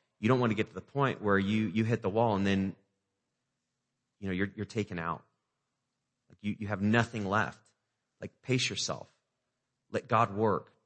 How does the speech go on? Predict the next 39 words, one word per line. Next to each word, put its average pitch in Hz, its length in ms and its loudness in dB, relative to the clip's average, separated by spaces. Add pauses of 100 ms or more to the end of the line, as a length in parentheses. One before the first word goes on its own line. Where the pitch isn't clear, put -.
Don't 107 140 -4
put - 140 -10
the - 40 -20
pressure 107 300 -4
on 98 80 -4
yourself." 92 400 -2
And, 90 100 -10 (300)
and 110 80 0
he's 110 140 2
talking, 110 600 0 (960)
and 110 240 0
in 143 140 4
that 123 180 4
moment, 120 480 2
I 101 80 -2
realized 101 640 2 (1300)
he's 127 200 2
telling 135 300 4
me 113 120 4
exactly 104 560 0
what 95 340 0 (160)
I 95 80 -4
needed 87 280 -2
to 80 40 -14
hear. 73 320 -12 (1400)
Not 160 140 8
only 143 140 6
that, 135 300 6 (220)
but 123 100 -2
he's 220 220 6
telling 160 220 8
me 131 100 2
exactly 143 540 6
what 123 220 0
God 127 460 2 (380)
wants 107 260 -2
me 104 140 0
to 92 80 -2
hear. - 340 -6